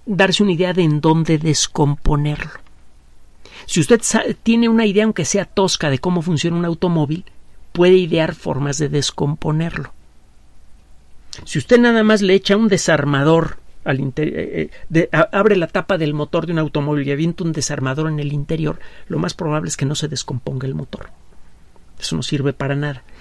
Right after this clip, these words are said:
Si agarra un puñado de arena y se la avienta al motor, no va a pasar nada. Cuando empieza a entender cómo funciona el motor de un automóvil, entonces dice, "Ah, pues si yo a la gasolina le echo tal otra cosa,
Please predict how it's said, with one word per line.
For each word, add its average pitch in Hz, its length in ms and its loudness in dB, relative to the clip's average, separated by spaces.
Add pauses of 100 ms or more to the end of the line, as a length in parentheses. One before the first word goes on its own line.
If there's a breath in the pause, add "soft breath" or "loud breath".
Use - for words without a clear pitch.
(160 loud breath)
Si - 160 -2
agarra 185 200 2
un 214 80 2
puñado 180 420 2
de 165 100 0
arena 170 220 0
y 156 40 -2
se 151 140 2
la 131 80 4
avienta 165 280 2
al 170 60 0
motor, 165 320 -2 (100)
no 139 180 -4
va 143 100 -6
a - 20 -10
pasar 143 420 -4
nada. 147 320 -6 (680 loud breath)
Cuando 139 240 4
empieza 180 380 2
a 233 40 6
entender 185 460 2
cómo 208 320 2
funciona 175 500 -2
el 165 80 -4
motor 151 320 -4
de 170 80 -4
un 165 60 -4
automóvil, 170 580 -2
entonces 160 540 -4
dice, 170 260 -6
"Ah, 180 160 -2
pues - 120 -16
si - 80 -10
yo 151 100 0
a - 20 2
la 170 100 -4
gasolina 156 480 -4
le 143 80 -2
echo 156 180 -8
tal 147 220 0
otra 175 240 -2
cosa, 190 340 -2